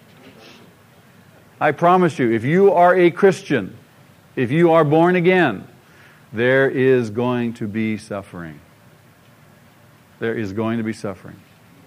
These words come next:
The greater the suffering for righteousness in this life, the greater the glory to come. The greater the suffering for righteousness in this life, the greater the glory to come. Let me read to you from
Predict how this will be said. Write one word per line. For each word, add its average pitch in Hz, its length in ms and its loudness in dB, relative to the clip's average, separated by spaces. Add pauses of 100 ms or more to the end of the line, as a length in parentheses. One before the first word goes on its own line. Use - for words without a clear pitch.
(580)
The 120 100 -2
greater 180 540 6
the 185 140 -2
suffering 196 560 0
for 185 140 -2
righteousness 208 1160 -2 (540)
in 151 120 -2
this 170 200 -2
life, 190 320 2 (640)
the 170 100 0
greater 143 540 2 (100)
the 143 120 0
glory 117 640 0
to 123 100 -8
come. 95 380 -6 (1800)
The 117 60 -10
greater 131 360 2
the 147 100 -4
suffering 160 400 -2
for 156 140 -6
righteousness 165 640 -2
in 185 40 -8
this 170 120 -8
life, 180 240 -4
the 135 80 -8
greater 123 320 0
the 123 120 -4
glory 107 320 0
to 107 60 -6
come. 101 220 -6
Let 123 100 -2
me 143 80 -2
read 147 240 2
to 139 80 -4
you 120 100 0
from 113 300 -4